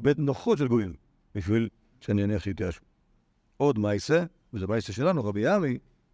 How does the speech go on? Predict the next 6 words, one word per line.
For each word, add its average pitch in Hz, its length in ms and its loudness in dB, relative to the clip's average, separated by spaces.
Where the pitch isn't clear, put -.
אשכח 156 400 -2
פרגיות 107 340 -2
שחוטות 185 480 -2
בין 135 200 4
טבריה 117 520 2
לציפורי. 110 560 0